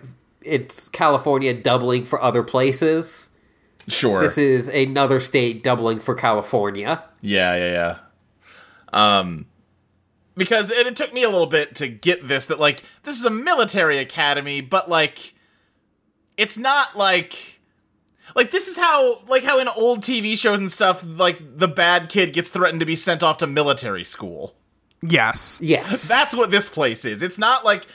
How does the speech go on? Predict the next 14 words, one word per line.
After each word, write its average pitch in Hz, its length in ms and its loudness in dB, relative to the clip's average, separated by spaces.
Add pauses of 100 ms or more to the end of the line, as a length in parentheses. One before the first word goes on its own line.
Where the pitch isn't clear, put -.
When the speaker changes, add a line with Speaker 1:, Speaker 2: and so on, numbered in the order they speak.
(140)
Speaker 2:
these 330 140 -8
are, 349 60 -2
like, 277 180 2
teenagers 120 680 -2
that 139 240 -4
go 147 220 4
here. 95 360 -10 (1160)
Speaker 3:
Yeah. 170 240 2
Speaker 1:
Yeah. 104 240 0 (1400)
With, 208 220 2
like, 214 220 2
the 208 160 2
idea 196 460 2
that 143 520 2